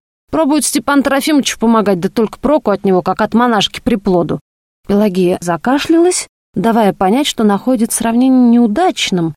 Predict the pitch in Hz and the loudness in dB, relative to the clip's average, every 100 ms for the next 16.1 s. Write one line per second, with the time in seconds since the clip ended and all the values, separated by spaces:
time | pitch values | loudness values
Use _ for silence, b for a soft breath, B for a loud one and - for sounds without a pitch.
0 | _ - 240 247 226 214 226 254 330 - | _ 0 2 2 2 0 2 2 2 0
1 | 202 196 190 190 208 214 202 262 277 254 | 0 0 0 -2 0 0 0 0 0 -2
2 | - 185 220 240 240 269 285 - 165 - | -4 -2 0 2 2 0 -4 -4 -6 -2
3 | 165 190 220 - - 247 247 214 185 214 | 0 0 -2 -4 2 2 2 0 0 0
4 | 339 285 - 233 247 - 196 - 170 165 | 2 0 0 0 -2 0 -2 -2 -4 -4
5 | 156 _ 277 302 247 - 214 226 277 - | -8 _ 2 2 0 -2 0 0 0 0
6 | 370 330 349 330 370 349 269 247 190 - | -2 0 0 0 0 0 2 2 0 0
7 | 190 240 320 294 320 330 - 320 349 - | -2 0 0 0 0 -2 0 2 2 2
8 | 311 247 302 262 285 254 - _ _ _ | 0 0 0 2 2 -2 -6 _ _ _
9 | - 208 226 262 269 185 - - - _ | -8 -2 2 2 2 -2 -6 -14 -16 _
10 | _ _ _ 185 190 202 190 175 175 - | _ _ _ -4 0 0 0 0 -4 -4
11 | 180 165 175 156 - 165 - _ 240 262 | -6 -2 -4 -4 -10 -16 -16 _ -4 -2
12 | 294 277 220 180 170 196 214 214 214 175 | 0 0 0 -2 0 0 2 2 0 0
13 | 156 185 196 208 202 - 208 - 214 226 | -2 -4 -2 -2 -2 -2 -4 -2 -2 -2
14 | - 202 165 - 196 208 - - 214 - | -2 -4 -4 -4 -4 -4 -6 -4 -4 -2
15 | 185 160 156 156 151 - - - - - | -4 -4 -4 -4 -6 -10 -12 -10 -14 -12